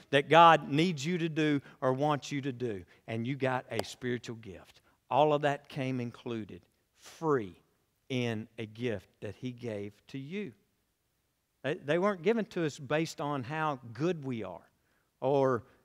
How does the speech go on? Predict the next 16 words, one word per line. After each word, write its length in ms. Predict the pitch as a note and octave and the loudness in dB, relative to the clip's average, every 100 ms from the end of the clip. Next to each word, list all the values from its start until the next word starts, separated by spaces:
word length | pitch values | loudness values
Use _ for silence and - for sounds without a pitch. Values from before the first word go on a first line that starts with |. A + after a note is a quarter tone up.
| _ | _
how 400 | D#3 D3+ D3 B2 - - | 2 4 2 0 -16 -4
many 440 | C#3 E3+ D#3 A#2+ _ - | -2 0 0 -2 _ -4
things 340 | F3 E3+ C3 | 0 0 -2
we 140 | C3 D#3 | -2 -2
could 160 | A#2 | -4
check 320 | - F3+ E3 | 0 0 0
off 320 | E3 D#3+ D3 - | 0 0 0 -6
of 280 | D3 D#3 C3+ - C3+ | 0 2 0 -6 -6
the 140 | C#3 | -4
list. 640 | C#3 F3+ F3+ A2+ - - - _ _ _ _ _ _ _ D3+ | -2 -2 -4 -6 -14 -18 -20 _ _ _ _ _ _ _ 6
All 260 | G3 G#3 | 8 8
of 140 | D3+ A#2+ | 6 0
us, 280 | G2+ - - | -6 -12 -14
Jew, 400 | A#2 F3 F#3+ F#3 | -2 2 2 0
Gentile, 640 | D#3 D#3+ E3 - B2+ F#2+ | -2 2 2 2 -2 -2
slave 560 | - - E3 F3+ F3+ | -8 -2 4 4 4